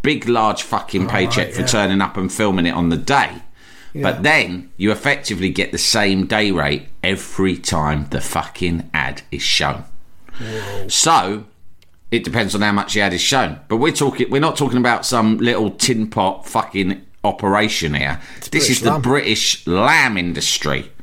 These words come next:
Speaker 1: The whole fucking
Speaker 2: Confederation.
Speaker 1: industry united.
Speaker 2: Yeah.
Speaker 1: They're putting a lot of fucking ads out.
Speaker 2: There
Speaker 1: And
Speaker 2: was
Speaker 1: that
Speaker 2: some
Speaker 1: geezer who just said one word, "Chops." It was a tight shot, so just a tight shot of his face, winking and going, "Chops."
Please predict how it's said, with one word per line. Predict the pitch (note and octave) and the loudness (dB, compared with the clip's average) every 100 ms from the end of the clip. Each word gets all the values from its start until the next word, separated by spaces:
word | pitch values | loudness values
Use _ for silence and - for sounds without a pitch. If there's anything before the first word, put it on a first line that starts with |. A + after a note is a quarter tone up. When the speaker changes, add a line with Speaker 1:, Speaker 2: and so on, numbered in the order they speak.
| - | -4
Speaker 1:
The | A2 G#2+ | 0 2
whole | D#3 F3 | 4 2
fucking | A#2 D#3+ C3 | 2 2 4
Speaker 2:
Confederation. | C3 | 2
Speaker 1:
industry | D3+ D3 A2 A2 | 2 2 2 2
united. | G#2 A2 A#2 C#3 C3+ - E2 - - - - - - - | 4 4 4 4 2 -2 -4 -6 -8 -10 -10 -12 -12 -4
Speaker 2:
Yeah. | C#3 | 2
Speaker 1:
They're | E3+ E3 | 2 2
putting | E3+ A#2+ A#2+ | 0 2 4
a | A2+ | 6
lot | A#2+ D3 A#2 | 6 6 2
of | B2 | 0
fucking | C3 - A2 G2+ | 0 0 -2 0
ads | G2+ - F2+ | 0 0 0
out. | D#2+ - - - - - - - - - - - - | 0 -4 -10 -14 -14 -18 -14 -12 -12 -12 -16 -10 -2
Speaker 2:
There | F3+ | 2
Speaker 1:
And | G2+ | 4
Speaker 2:
was | A#2+ | 6
Speaker 1:
that | F3+ | 6
Speaker 2:
some | G#3 | 4
Speaker 1:
geezer | F3+ F3 D3 G#2+ G#2 | 4 4 6 4 4
who | B2 B2 | 2 4
just | C#3 C3 | 2 2
said | C3 B2 | 2 4
one | D#3+ D#3+ | 4 4
word, | D3 G#2+ | 2 2
"Chops." | - - G2 - - - - - | 0 2 2 -2 -6 -6 -6 -6
It | - | -2
was | D3 C3 | 0 0
a | |
tight | B2+ - G#3+ - - | 2 2 2 2 0
shot, | C#3 - | 0 2
so | C3 | 0
just | B2 B2 | 0 -2
a | C3 | 0
tight | G3 G3 - | 2 2 2
shot | C3+ A2+ | 0 2
of | |
his | C3 B2+ | 0 0
face, | B2+ G2+ G#2 | 0 0 0
winking | A2+ C#3 B2+ G2+ | 0 0 2 0
and | G2+ | 2
going, | G#2 G#2 | 2 2
"Chops." | - F#2+ - | 0 0 -2